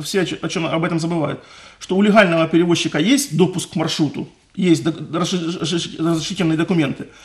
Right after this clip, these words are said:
а у нелегального перевозчика этого допуска к маршруту нету. И, э, жёлтые номера, ну, будет ездить и легальный перевозчик с жёлтыми н-, номерами, или нелегальный. Понимаете, просто вопрос заключается, просто кто-то щас на каком-то этапе,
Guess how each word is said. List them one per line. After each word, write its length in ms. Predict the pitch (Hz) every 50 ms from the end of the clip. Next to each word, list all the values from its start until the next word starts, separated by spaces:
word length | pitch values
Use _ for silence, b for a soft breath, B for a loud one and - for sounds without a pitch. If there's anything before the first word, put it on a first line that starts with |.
| B B B B B B
а 80 | 180
у 60 | 185 196
нелегального 520 | 202 202 202 226 269 277 226 190 170 160
перевозчика 500 | - 160 156 151 147 143 - 147 - 165
этого 220 | 165 - 190 185
допуска 380 | 175 196 240 - 214 - - 180
к 60 | -
маршруту 420 | 170 165 - - 214 214 - 196 180 175 - - - - - - _ _ _ _ _
нету. 360 | - 185 175 151 - - - 139 - _ _ _ B B B B B B B B B B B B B B _ -
И, 560 | 190 214 226 233 226 214 - - 123 113 92 131
э, 340 | 160 170 165 165 151 107
жёлтые 380 | 165 190 254 247 220 - 226 220
номера, 460 | 220 220 226 240 240 247 247 226 - - - - -
ну, 100 | 196 202
будет 300 | 190 208 240 196 220 -
ездить 360 | 196 220 220 180 196 180 -
и 60 | 185 202
легальный 420 | 208 208 226 247 240 214 190 165
перевозчик 480 | - 165 160 165 160 160 156 - 143 - - - - - -
с 60 | -
жёлтыми 360 | 156 160 180 165 160 156 151 160
н-, 120 | 156 147 -
номерами, 500 | 156 151 160 160 160 156 151 151 151 -
или 160 | - 208 226
нелегальный. 580 | 226 226 220 220 208 175 160 143 135 135 - 143 B B B B B B
Понимаете, 420 | 185 190 220 240 226 196 - 185
просто 460 | 160 - - 175 208 247 240 - 233
вопрос 280 | 226 233 233 277 285 226
заключается, 400 | 208 - 190 - 185 175 - 151
просто 180 | 185 190 -
кто-то 200 | - - 285 -
щас 180 | - 226 196 -
на 60 | 202
каком-то 400 | 196 202 202 233 208 202 214 202
этапе, 480 | 202 - 254 247 247 - 208 185 -